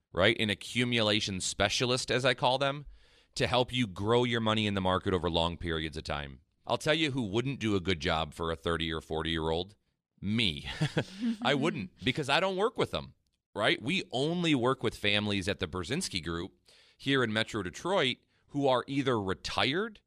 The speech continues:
Speaker 1: or who are looking to retire in the next five to seven years or less.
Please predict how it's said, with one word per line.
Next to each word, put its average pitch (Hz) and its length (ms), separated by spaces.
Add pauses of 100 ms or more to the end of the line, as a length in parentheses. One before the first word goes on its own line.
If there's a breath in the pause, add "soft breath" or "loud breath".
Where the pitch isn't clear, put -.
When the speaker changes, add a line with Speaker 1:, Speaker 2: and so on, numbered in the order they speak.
(280)
Speaker 1:
or 139 200
who 147 200
are 135 120
looking 143 340
to 131 120
retire 107 460
in 98 100
the 95 60
next 92 300
five 95 360
to 92 80
seven 90 360
years 80 260
or 80 120
less. 139 500